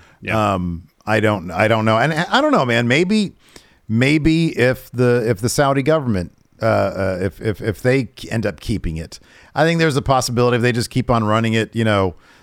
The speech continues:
Speaker 2: that Raw rating was really good. Maybe
Speaker 1: It was
Speaker 2: Vince
Speaker 1: really
Speaker 2: will
Speaker 1: good.
Speaker 2: be like, "Hey, you know what? You're doing, you're doing a good job. Everybody's saying this is great stuff. We don't wanna revolt. We don't wanna drop in viewership. Just keep doing it."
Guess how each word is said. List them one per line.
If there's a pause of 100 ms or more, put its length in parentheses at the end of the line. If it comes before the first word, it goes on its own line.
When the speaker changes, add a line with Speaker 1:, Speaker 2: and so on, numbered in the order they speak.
Speaker 2:
that
Raw
rating
was
really
good.
Maybe
Speaker 1:
It
was
Speaker 2:
Vince
Speaker 1:
really
Speaker 2:
will
Speaker 1:
good.
Speaker 2:
be
like,
"Hey,
you
know
what?
You're
doing,
you're
doing
a
good
job.
Everybody's
saying
this
is
great
stuff.
We
don't
wanna
revolt.
We
don't
wanna
drop
in
viewership.
Just
keep
doing
it."